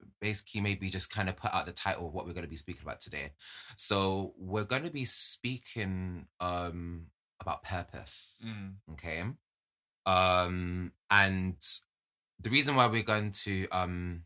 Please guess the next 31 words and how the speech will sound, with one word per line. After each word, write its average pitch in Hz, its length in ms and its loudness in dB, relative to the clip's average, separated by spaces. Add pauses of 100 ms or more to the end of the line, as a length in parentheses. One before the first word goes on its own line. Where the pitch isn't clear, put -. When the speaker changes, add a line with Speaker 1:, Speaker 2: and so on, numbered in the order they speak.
Speaker 1:
speak - 300 -2
about 85 180 -2
purpose, 98 640 -2 (340)
um, 92 240 2
so, - 180 4
so 95 260 2
for 110 100 -8
those 123 320 4
who, 110 420 0
um, 95 280 2
follow 98 480 -2
our, 90 340 0
um, 85 480 -6
Instagram, 78 640 -6 (500)
um, 78 220 -8
page 76 380 -6
and 73 100 -10
so 78 200 -6
forth, 71 440 -12 (280)
um, 80 200 -6
basically, 80 840 0
um, 82 180 -6
you 85 100 -6
would 87 80 -4
have 85 80 -6
seen 87 540 0
a - 40 -12
few, - 400 -8
a 90 60 -10
few 92 240 -6
posts, - 760 0